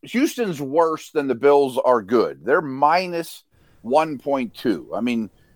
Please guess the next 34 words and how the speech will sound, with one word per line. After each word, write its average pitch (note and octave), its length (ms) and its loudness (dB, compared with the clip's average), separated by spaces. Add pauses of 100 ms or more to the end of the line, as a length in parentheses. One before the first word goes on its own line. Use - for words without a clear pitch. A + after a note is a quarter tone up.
(120)
think A#3+ 140 0
about F#3 160 6
how C3 120 4
bad G#2 320 0
that D#2+ 160 -8
is. C2+ 220 -16
I G#2+ 40 -8
mean, G2 180 -8
really, G#2+ 260 -2
over F2+ 140 -10
the F2+ 140 -14
course G3+ 400 0
of D#3 80 -10
the C3+ 100 -12
year, C#3 480 -4
every D#3+ 260 -2
time C#3+ 340 -4
the G#2 60 -10
ball C3+ 360 -2
is - 60 -20
snapped, C3+ 480 -6
you C3 200 -12
average B2 520 -2
losing A#2 680 -6
one C3 240 -2
point B2 300 -8
two C3+ 200 -6
yards, G#2+ 520 0
you G#2 100 -8
know, F#2 260 -4
I G#2+ 40 -8
mean, G#2 180 -10
really F#3 180 4
bad. A#2 280 0